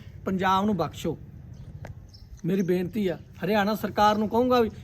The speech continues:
ਇੱਕ ਮੇਰੇ ਪੰਜਾਬ ਵਾਲਿਆਂ ਨਾਲ ਵੈਸੇ ਮੈਂ ਇੱਕ ਇਹ ਵੀ ਬੇਨਤੀ ਕਰਦਾ ਵੀ ਇਹ ਸਾਡਾ ਜਿਹੜਾ ਕਿਸਾਨ ਭਾਈਚਾਰਾ ਹੀ ਆ, ਜਦੋਂ ਇਹ, ਇਹ ਜ਼ਿਆਦਾਤਰ ਪਾਰਟੀਆਂ ਦੇ ਵਿੱਚ ਜਾ ਕੇ ਤੇ ਇਹੀ ਪੰਜਾਬ ਦੇ ਵਿੱਚ ਲਿਆ ਕੇ ਤੁਸੀਂ ਤਾਂ ਉਹਨਾਂ ਨੂੰ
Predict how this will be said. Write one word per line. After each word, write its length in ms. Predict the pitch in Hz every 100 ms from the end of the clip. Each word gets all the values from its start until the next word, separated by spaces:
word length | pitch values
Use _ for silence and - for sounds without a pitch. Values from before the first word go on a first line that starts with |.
| -
ਇੱਕ 200 | 214 247
ਮੇਰੇ 200 | 247 247
ਪੰਜਾਬ 440 | 240 214 214 220
ਵਾਲਿਆਂ 200 | 240 247
ਨਾਲ 160 | 247 233
ਵੈਸੇ 240 | 220 233
ਮੈਂ 140 | 240 233
ਇੱਕ 160 | 226
ਇਹ 100 | 233
ਵੀ 80 | 269
ਬੇਨਤੀ 360 | 220 220 185 214
ਕਰਦਾ 400 | 190 160 156 127 - -
ਵੀ 100 | 185
ਇਹ 60 | 233
ਸਾਡਾ 320 | 196 202 233
ਜਿਹੜਾ 180 | 233 233
ਕਿਸਾਨ 400 | 226 - 190 214
ਭਾਈਚਾਰਾ 480 | 240 214 175 190 185
ਹੀ 160 | 170
ਆ, 100 | 139 - - - - -
ਜਦੋਂ 320 | 147 190 254 240
ਇਹ, 160 | 240 220
ਇਹ 100 | 220
ਜ਼ਿਆਦਾਤਰ 420 | 180 196 220 233
ਪਾਰਟੀਆਂ 520 | - 190 190 180 220
ਦੇ 80 | 233
ਵਿੱਚ 180 | 226 214
ਜਾ 260 | 175 180 180
ਕੇ 140 | 233
ਤੇ 100 | 226
ਇਹੀ 240 | 214 220 233
ਪੰਜਾਬ 460 | 226 196 190 196
ਦੇ 80 | 202
ਵਿੱਚ 180 | 214 220
ਲਿਆ 240 | 220 185
ਕੇ 120 | 160 208
ਤੁਸੀਂ 240 | 190 196
ਤਾਂ 100 | 226
ਉਹਨਾਂ 160 | 226
ਨੂੰ 120 | 226